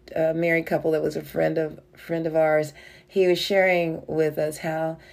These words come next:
his wife had an asthma attack and literally died. And they had,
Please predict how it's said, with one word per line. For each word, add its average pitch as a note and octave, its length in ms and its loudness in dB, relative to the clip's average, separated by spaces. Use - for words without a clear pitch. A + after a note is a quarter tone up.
his F#3 280 0
wife A3 360 4
had F3+ 180 2
an D#3 100 -2
asthma F3 440 2
attack D3 420 -6
and E3+ 200 4
literally F#3+ 400 6
died. D3 680 4
And F3+ 400 6
they G3 260 6
had, A#3 440 4